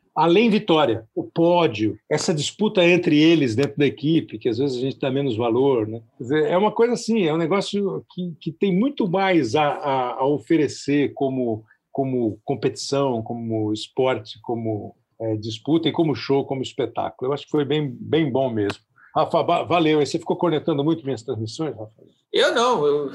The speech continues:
Speaker 1: Não?
Speaker 2: eu peguei, eu escrevi dois textos do blog lá com motes
Speaker 1: É?
Speaker 2: que você deu na transmissão.
Speaker 1: Sem,
Speaker 2: Eu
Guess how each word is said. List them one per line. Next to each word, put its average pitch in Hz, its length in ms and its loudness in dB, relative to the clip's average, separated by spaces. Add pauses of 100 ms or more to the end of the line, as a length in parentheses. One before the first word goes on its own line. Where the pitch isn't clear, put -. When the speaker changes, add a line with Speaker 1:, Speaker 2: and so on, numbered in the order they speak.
(240)
Speaker 1:
Não? 180 260 -2
Speaker 2:
eu - 160 -6
peguei, 190 320 4
eu 165 100 4
escrevi 156 380 2
dois 220 220 4
textos 190 340 0
do 180 100 0
blog 160 360 4
lá 165 260 4
com 196 720 0
motes 147 400 2
Speaker 1:
É? 170 40 -6
Speaker 2:
que - 60 -12
você 147 380 0 (140)
deu 156 160 4
na 151 80 0
transmissão. 147 520 -4
Speaker 1:
Sem, 135 100 -2
Speaker 2:
Eu 139 60 -12